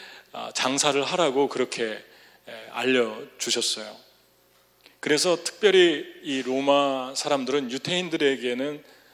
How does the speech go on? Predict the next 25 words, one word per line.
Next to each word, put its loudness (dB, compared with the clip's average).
아, -10
특별한 0
특혜를 -2
주었죠. -8
그 -16
특혜가 0
뭐냐면, -2
에, -14
그날 2
장사를 -4
할 -8
수 0
있도록 -2
빨리 -4
죽이는 -4
거였습니다. -12
그러니까, 0
아, -8
뭐 -16
밑에다가 0
불을 -4
지른다든가 -6
아니면은, -6
아, -12
이 -10